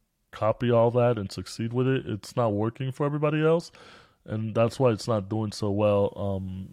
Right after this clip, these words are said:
especially 'cause it, Rocksteady, like I said, uh, perfected it. Um, and they moved on to, uh, Suicide Squad, so it kinda, it kinda sucks, but it's one of those where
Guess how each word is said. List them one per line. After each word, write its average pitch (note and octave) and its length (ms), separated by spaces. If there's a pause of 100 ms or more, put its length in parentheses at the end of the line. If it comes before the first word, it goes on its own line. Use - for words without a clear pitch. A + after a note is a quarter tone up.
(320)
especially - 380
'cause A2 180
it, G#2 120 (240)
Rocksteady, A2 840
like A2+ 200
I A2 40
said, C3+ 220 (160)
uh, G2+ 120
perfected G2+ 580
it. F#2+ 120 (120)
Um, G2+ 500 (520)
and A2+ 140
they B2 80
moved B2 360
on B2+ 300 (120)
to, G#2+ 400
uh, F#2+ 400
Suicide A2+ 500
Squad, F#2+ 380
so F#2 400
it G2+ 140
kinda, B2+ 240 (100)
it A#2+ 80
kinda E3 240
sucks, - 480
but G#2 320 (520)
it's A#2+ 180
one D3+ 120
of C#3 60
those C3+ 300
where A2+ 280